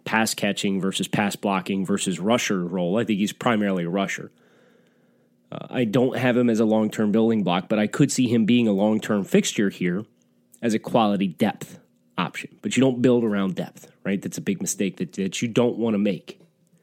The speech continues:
You wanna pay your best players and then have economic depth behind them.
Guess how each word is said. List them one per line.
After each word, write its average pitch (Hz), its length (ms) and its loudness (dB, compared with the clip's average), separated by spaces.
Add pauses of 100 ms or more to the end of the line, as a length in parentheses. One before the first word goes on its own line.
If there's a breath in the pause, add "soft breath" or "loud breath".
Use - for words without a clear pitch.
(540 soft breath)
You 110 100 2
wanna 104 180 4
pay 120 240 2
your 104 200 2
best 120 320 0
players 101 380 0
and 101 100 2
then 95 120 -2
have 95 380 -4 (320)
economic 101 640 -2
depth - 320 -6
behind 90 380 -4
them. - 140 -20